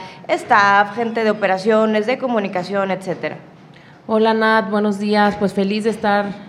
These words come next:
Speaker 2: eh, en un nuevo episodio con ustedes y con una invitada de lujo, eh, como lo es, eh, Tatiana. Pues, Nat, yo creo que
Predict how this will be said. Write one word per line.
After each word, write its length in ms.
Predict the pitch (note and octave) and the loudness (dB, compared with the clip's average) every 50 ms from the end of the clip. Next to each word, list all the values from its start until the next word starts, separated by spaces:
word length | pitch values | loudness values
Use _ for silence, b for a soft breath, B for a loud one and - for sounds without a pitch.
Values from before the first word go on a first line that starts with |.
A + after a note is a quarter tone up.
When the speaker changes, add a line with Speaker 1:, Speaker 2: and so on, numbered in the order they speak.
| - | -12
Speaker 2:
eh, 240 | G3+ G3 F#3+ F#3+ F#3 F3+ | -8 -6 -4 -2 -2 -2
en 80 | F3+ | 0
un 100 | F#3 F#3+ | 0 0
nuevo 200 | F#3+ F#3+ G3 G3 | 0 0 0 0
episodio 480 | F#3+ F#3+ - E3+ - G3 F3+ F3+ F#3 F#3 | -2 -4 -6 -6 -2 0 0 0 0 -2
con 160 | F#3 E3+ E3 | -2 -4 -4
ustedes 440 | E3 E3 - F3+ F#3 G3+ A3 G#3+ A3 | -6 -6 -6 -6 -6 -6 -6 -8 -8
y 60 | G3+ | -8
con 220 | G#3 - F3 F3 | -4 -4 -2 0
una 460 | F#3 G3 G3+ G#3 G#3 G3+ F#3+ F#3 F#3 - | 0 2 2 4 4 4 2 2 -2 -2
invitada 600 | A#3 F#3+ F#3 F3+ F3+ F3+ F3+ F#3+ F#3 G3 G3+ G#3 | 0 2 2 2 0 0 2 4 4 6 6 6
de 100 | G3+ F#3 | 4 4
lujo, 440 | F3 F3 F3+ F3+ F3+ F#3 G3+ A#3+ C4+ B B B B B B B B B B B - | 4 4 2 2 2 0 -4 -4 -6 B B B B B B B B B B B -8
eh, 300 | F#3+ F3 E3+ E3+ E3 D#3+ E3 | -6 -4 -2 -2 -2 -4 -4
como 240 | - E3+ E3+ F3 | -6 -4 -2 -2
lo 180 | E3+ E3+ E3+ F3 | 0 0 0 2
es, 400 | F3 F3+ F#3 F#3 F#3+ F#3 F#3 - | 2 2 2 0 0 -2 -4 -4
eh, 180 | F#3 F3 E3+ E3+ | -2 -2 -2 -2
Tatiana. 640 | - F3 E3 E3+ G3 G3 F#3+ F#3+ G3 G#3+ A#3 C4+ - B B B B B B B | -4 -6 -4 0 2 4 4 4 4 4 4 2 2 B B B B B B B
Pues, 160 | - A#3 A3+ A3 | 2 2 4 6
Nat, 200 | B3 B3 B3 B3+ | 4 4 4 4
yo 80 | C4 | 2
creo 180 | B3+ C#4 C#4+ C#4+ | 2 2 0 0
que 440 | D4+ D#4 D4+ D4+ C#4 - - - | 0 0 0 0 -2 -4 -6 -14